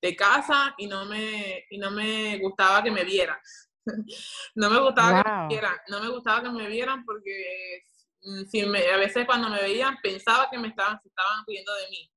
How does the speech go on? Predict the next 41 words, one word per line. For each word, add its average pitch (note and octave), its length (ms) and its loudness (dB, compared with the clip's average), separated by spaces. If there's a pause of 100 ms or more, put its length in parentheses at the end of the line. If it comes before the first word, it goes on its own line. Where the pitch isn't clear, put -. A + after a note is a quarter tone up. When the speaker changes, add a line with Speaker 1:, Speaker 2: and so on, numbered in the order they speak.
(120)
Speaker 1:
¿sabes? F#3+ 500 0 (100)
Eh, F3 240 -8
era G3 220 -4
como A#3+ 220 -8
que G#3+ 100 0
ya F#3 100 2
lo D#3+ 60 0
Speaker 2:
Sí. D3 80 -6
Speaker 1:
tenía G#3+ 380 -6
ya A3 260 -2
re-, A3+ 160 -6 (480)
eh, F#3 460 -4 (300)
en, G3 360 -6
en F#3+ 60 -4
la F#3 140 2
mente, A#3 360 -2 (360)
eh, - 120 -12
aquí F3 240 -4
en G#3+ 120 -2
mi, A3+ 240 -2
en, G3 100 -6
eh, F3+ 160 -8 (340)
en F3 300 2
lo F#3+ 120 0
que F#3+ 120 0
pensaba G3+ 460 2
diariamente, A#3 540 -2
entonces... A3 500 -4 (300)
Eh, E3+ 960 -2
eso G3 240 -2
me, F#3 540 -2
ya F3+ 120 -2
me G3+ 140 -6
causaba G3+ 500 2
como, F3+ 680 -8
como F3+ 240 -6
un F3+ 60 -6
rechazo G#3 480 -2
yo, E3+ 280 -4
yo F3 120 -2
misma. F#3 320 -6